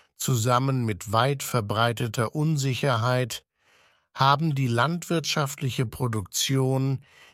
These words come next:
negativ beeinflusst. Dies hat zu einem Anstieg der Lebensmittelpreise geführt. Die Gewerkschaften haben mit Maßnahmen gedroht,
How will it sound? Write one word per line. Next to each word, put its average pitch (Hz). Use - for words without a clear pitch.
negativ 131
beeinflusst. 104
Dies 170
hat 160
zu -
einem 139
Anstieg 135
der 143
Lebensmittelpreise 107
geführt. 82
Die 110
Gewerkschaften 120
haben 120
mit 113
Maßnahmen 120
gedroht, 123